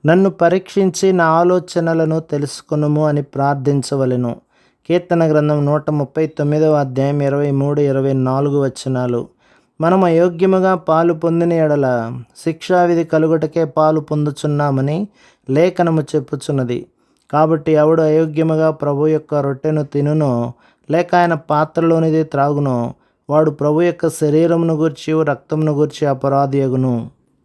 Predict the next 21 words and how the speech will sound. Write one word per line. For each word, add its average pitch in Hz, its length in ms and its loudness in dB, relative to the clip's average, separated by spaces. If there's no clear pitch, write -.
ప్రభు 175 300 4
శరీరమని 180 680 2
వివేచింపక 160 760 0
తిని 156 300 -2
త్రాగువాడు 151 680 2
తనకు 143 460 -4
శిక్షావిధి 165 680 -2
కలుగుటకే 151 600 0
తిని 147 280 -4
త్రాగుచున్నాడు. 131 960 -2
కొరింథీయులకు 165 500 2
రాసిన 151 360 0
మొదటి 151 280 0
పత్రిక 143 400 -2
పదకొండవ 151 680 0
అధ్యాయం 147 440 0
ఇరవై 147 240 0
ఏడు, 147 260 0
ఇరవై 139 300 0
తొమ్మిది 139 440 -4
వచనాలు. 131 680 -4